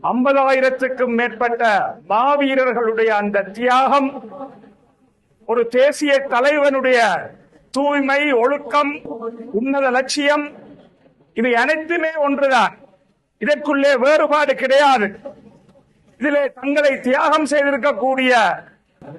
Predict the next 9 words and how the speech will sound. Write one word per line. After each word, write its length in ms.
அத்தனை 400
பொதுமக்கள் 580
அவ்வப்போது 640
காலத்துக்கு 600
காலம் 360
ஒவ்வொரு 320
இனக்கலவரங்கள் 1000
ஊடாகவும் 580
பல்வேறு 440